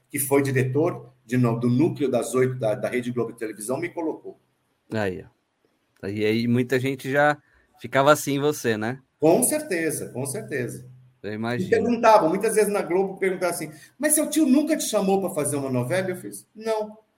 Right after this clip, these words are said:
Speaker 1: "Por quê? Você é brigado com ele?" Eu falei assim, "Não, ele não tem obrigação de me colocar aqui."
Speaker 2: Sim.
Speaker 1: Eu vim, demorou mais? Claro que demorou mais.
Speaker 2: Claro.
Speaker 1: Lógico, mas eu vim pelos meus métodos,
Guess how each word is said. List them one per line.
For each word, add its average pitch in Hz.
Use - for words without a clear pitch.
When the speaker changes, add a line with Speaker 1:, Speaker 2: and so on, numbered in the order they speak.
Speaker 1:
"Por 403
quê? 208
Você 202
é 202
brigado 180
com 185
ele?" 220
Eu 185
falei 196
assim, 220
"Não, 294
ele 196
não 202
tem 247
obrigação 139
de 104
me 104
colocar 107
aqui." 101
Speaker 2:
Sim. 190
Speaker 1:
Eu 151
vim, 202
demorou 175
mais? 170
Claro 165
que 220
demorou 120
mais. 90
Speaker 2:
Claro. 120
Speaker 1:
Lógico, -
mas 139
eu 170
vim 208
pelos 123
meus 127
métodos, 101